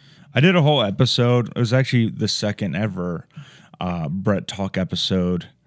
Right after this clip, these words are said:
uh, for you Brett Talk historians. It was called How to Enjoy Your Staycation. But I don't know, just take time off. Summer's, like, the best. I mean, mo-, I, I assume no one in high school's listening to this,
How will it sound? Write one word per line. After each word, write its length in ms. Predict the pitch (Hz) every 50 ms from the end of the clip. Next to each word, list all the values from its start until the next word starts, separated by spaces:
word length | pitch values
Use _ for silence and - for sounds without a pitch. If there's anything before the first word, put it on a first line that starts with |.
| _ _ _ - - _ _ _ _ _ - 90
uh, 200 | 98 95 92 87
for 260 | - - 107 104 101
you 240 | 95 98 98 92 82
Brett 340 | 87 104 101 98 - -
Talk 560 | - 104 101 101 98 82 80 - - - - _ _ _ _ _ _ _ _
historians. 1300 | - - - 104 - - - - 110 104 110 107 101 90 90 90 78 67 - - - - - - - _ _ _ _ _ _ _ _ _ _ _ _ _ _ _ _ _ _ _ _ _ _ _ _ _ _ _ _ _ _ _ _ _ _ _ _
It 40 | -
was 100 | 95 -
called 400 | - - 113 110 113 113 104 - - _ _ _
How 120 | - - 110
to 60 | 110
Enjoy 180 | 113 110 113
Your 120 | 107 98 90
Staycation. 920 | - - - 95 101 101 - - 110 117 110 - - 113 113 113 101 - - _ - - - - - - - - - - - -
But 340 | - 190 233 - - _ _ -
I 100 | 185 202
don't 100 | 202 196 196
know, 120 | 196 196
just 220 | 170 175 - -
take 180 | - 277 247 -
time 300 | - 175 170 165 170 156
off. 240 | 151 151 147 127 117
Summer's, 420 | - - 170 180 196 214 196 170
like, 160 | 160 143 131
the 80 | - 85
best. 500 | 85 151 120 104 113 113 107 101 - -
I 40 | 107
mean, 380 | 104 104 101 101 95 - - -
mo-, 320 | - - - 117 120 113 -
I, 180 | - 110 113 107
I 120 | - 113
assume 400 | 117 107 - - - 170 160 139
no 160 | 113 110 113 110
one 160 | 104 98 92
in 80 | 90
high 220 | 90 87 - 92 92
school's 460 | - - - - 95 95 - - -
listening 400 | 90 92 - - 92 95 92 87
to 100 | - 87
this, 460 | 85 87 90 90 87 - - - -